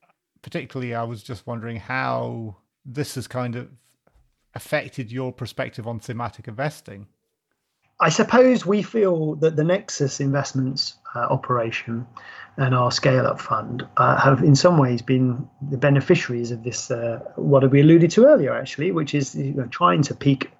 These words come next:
Speaker 2: and look into the future, look over that mountain, okay, as one approaches it.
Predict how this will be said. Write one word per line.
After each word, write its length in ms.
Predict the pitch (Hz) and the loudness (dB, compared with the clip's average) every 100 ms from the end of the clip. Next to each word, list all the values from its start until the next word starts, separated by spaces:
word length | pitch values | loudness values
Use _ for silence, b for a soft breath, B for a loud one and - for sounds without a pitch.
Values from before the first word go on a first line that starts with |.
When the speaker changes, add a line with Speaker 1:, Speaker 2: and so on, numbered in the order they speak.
| _ _ | _ _
Speaker 2:
and 140 | 131 139 | 2 4
look 160 | 143 | 4
into 160 | 131 123 | 2 0
the 100 | 123 | -4
future, 400 | - 131 131 151 | 2 2 4 4
look 220 | 151 160 | 4 6
over 200 | 160 151 | 4 4
that 200 | 147 147 | 2 0
mountain, 520 | 151 143 135 160 220 B B B B B - | 0 0 2 2 2 B B B B B -2
okay, 400 | 151 156 175 208 | 0 4 4 4
as 100 | 147 | 2
one 140 | 147 | 0
approaches 460 | 135 143 135 127 135 | 2 2 2 -4 -4
it. 180 | 156 | -6